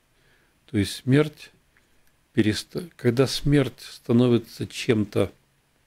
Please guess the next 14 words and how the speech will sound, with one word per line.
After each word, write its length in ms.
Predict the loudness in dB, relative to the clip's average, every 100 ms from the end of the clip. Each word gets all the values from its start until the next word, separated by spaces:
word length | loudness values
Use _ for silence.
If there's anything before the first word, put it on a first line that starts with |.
| _ _ _ _ -4
настолько 800 | -2 -2 -4 -2 0 0 -4 -12 -12 _ _ _ _
простым 600 | -4 -4 -4 -6 -2 -2
и 120 | 0 2
легким, 600 | 2 2 -2 -10 -10 -12 _ _ _ _ _ _ _ _ _ _ _ _ _ _ _ _ _ _ _ _ _ _ _
обратная 520 | -4 2 2 2 0
сторона 480 | 0 -2 2 4 4
этого — 440 | 2 0 -8 -10 -12 _ _ _ _ _
это 220 | _ -6
мы 500 | 0 4 4 4 0 -6 _ _ _ _ _ _ _ -2
перестаем 760 | 0 0 -4 0 2 2 0
воспринимать 680 | -6 -10 -2 2 4 2 -2
всерьез 600 | -4 -2 0 0 -2 -6
свою 140 | -2
смерть, 400 | -2 0 0 0